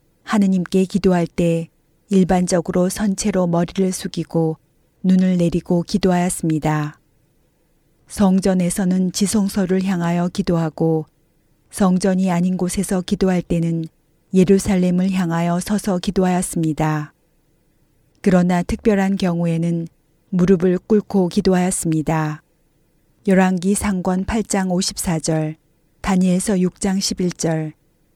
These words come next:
사도행전 칠 장 육십 절 참조. 또 간절히 기도할 때는 예수님이 겟세마니아에서 하신 것처럼 땅에 엎드리기도 하였습니다.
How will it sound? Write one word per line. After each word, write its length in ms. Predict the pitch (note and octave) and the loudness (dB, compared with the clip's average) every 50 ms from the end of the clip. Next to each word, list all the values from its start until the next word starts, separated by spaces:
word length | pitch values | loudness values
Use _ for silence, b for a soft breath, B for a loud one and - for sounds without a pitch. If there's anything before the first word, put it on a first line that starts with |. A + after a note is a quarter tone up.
| _ _ | _ _
사도행전 720 | - - G#3+ G#3 - - G3 F#3+ F#3 F3+ - F#3+ F3+ F#3 F#3 | -6 -2 -2 -2 0 0 0 0 0 0 -2 0 -2 -2 -2
칠 180 | - - A#3+ G3 | -2 -2 -2 -2
장 280 | - - G3+ F#3+ F#3 | 0 -2 -2 -2 -2
육십 260 | F3 F3 - - - - | -2 -4 -6 -8 -8 -4
절 220 | - F#3 F3 F3 | -4 -2 -2 -2
참조. 640 | - - G3+ A3 G3 F3+ - E3 D#3 D3+ D3+ D3 C#3+ _ _ _ _ _ _ _ _ _ _ _ _ _ _ _ _ _ _ _ _ _ _ _ _ - | -4 -4 -4 -2 -2 -2 -2 -2 -2 -2 -4 -6 -10 _ _ _ _ _ _ _ _ _ _ _ _ _ _ _ _ _ _ _ _ _ _ _ _ 2
또 200 | - G3 F#3+ F#3 | 4 6 6 4
간절히 540 | - - G3 F#3 E3+ D#3+ G3+ F#3 F3+ G3 F#3 | 2 0 0 0 0 0 0 0 2 0 0
기도할 400 | - G#3 F#3 - G3 F#3+ F#3+ F#3 | 0 -2 0 2 2 2 2 0
때는 460 | - - F3 E3 E3+ E3+ E3+ E3+ D#3+ D#3+ _ _ _ _ _ _ - | -2 -2 -2 0 0 0 -2 -2 -4 -8 _ _ _ _ _ _ 2
예수님이 600 | F#3+ F3+ F3+ - A3+ G3 F#3 F3+ F3+ F#3 F#3 F3+ | 2 2 2 2 0 2 2 2 0 0 0 -2
겟세마니아에서 1080 | - - F#3+ F3 - - G#3+ G3 F#3 F3 F3 F3 F3+ F3+ F3 F3 F3 F3+ F#3 - G#3 | 0 -2 -2 -2 0 0 0 0 2 0 0 0 0 0 0 0 0 -2 -2 -2 -2
하신 320 | F#3+ G#3 G#3 - - G3+ F#3+ | -2 -2 -2 -2 -2 -4 -2
것처럼 580 | F3 E3+ - - F3+ E3 E3+ E3 E3 D#3+ D#3+ D#3+ _ _ _ _ _ _ _ _ _ _ - | -4 -4 -4 -2 -4 -2 -2 -2 -2 -4 -6 -8 _ _ _ _ _ _ _ _ _ _ -2
땅에 340 | - G3+ F#3+ G3 G3 F#3+ F3+ | 0 0 2 2 2 2 0
엎드리기도 680 | E3 - - - F#3+ E3+ - F3+ - F#3 - F#3 F#3 | -2 -4 -2 -2 0 0 0 -2 -2 -2 0 0 0
하였습니다. 920 | F#3 F#3+ G#3 F#3 F#3 - - E3+ D#3+ D#3+ D#3 - E3 D#3+ D#3 D#3 D3+ D#3 | 0 0 -2 -2 -2 -4 -4 -2 -2 -2 -2 -2 -2 -2 -2 -4 -6 -8